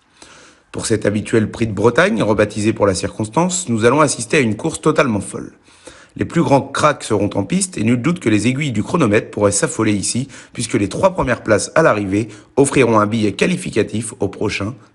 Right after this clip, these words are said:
Prix d'Amérique. Voici maintenant le pronostic en huit chevaux de la Minute Quintet. En première position, nous retenons le numéro dix-sept, FaceTime Bourbon. Assurément le meilleur cheval de la planète à l'heure actuelle, ce fils de Reddy Cash débute son hiver par un prix de Bretagne qu'il connaît bien.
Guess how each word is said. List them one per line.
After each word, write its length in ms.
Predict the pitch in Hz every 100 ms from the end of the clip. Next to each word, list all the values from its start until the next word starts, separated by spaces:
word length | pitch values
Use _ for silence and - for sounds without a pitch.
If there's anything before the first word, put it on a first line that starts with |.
| -
Prix 140 | 180
d'Amérique. 540 | 120 110 - - - _ _ _ _ - _ _
Voici 280 | - 95 -
maintenant 260 | 95 90 95
le 80 | 92
pronostic 500 | - 101 90 117 131
en 60 |
huit 160 | 131 180
chevaux 180 | 180 214
de 100 | 147
la 80 | 120
Minute 280 | 165 160
Quintet. 360 | - - - - _ _ _ - - - -
En 80 |
première 240 | - 110 110
position, 360 | 135 139 185
nous 120 | 160 117
retenons 240 | 113 123
le 120 | 104
numéro 340 | 101 98 98 95
dix-sept, 520 | 113 135 147 - -
FaceTime 500 | - 131 127 143 123
Bourbon. 300 | 101 - - - _ _ _ - - _
Assurément 480 | - - - 104 110
le 160 | 104 101
meilleur 280 | 101 107 101
cheval 320 | 107 104 104
de 60 |
la 140 | 101 101
planète 340 | 113 107 107
à 60 | -
l'heure 140 | 101
actuelle, 320 | 101 - 175
ce 100 | 165
fils 220 | 117 151 120
de 80 |
Reddy 260 | 107 107 101
Cash 320 | - 156 - - - - _
débute 260 | 131 131 131
son 180 | 120 107
hiver 360 | 95 120 135
par 160 | 113 101
un 60 |
prix 160 | 98 143
de 40 |
Bretagne 460 | 101 101 101 110 123
qu'il 160 | - -
connaît 220 | 143 104
bien. 180 | -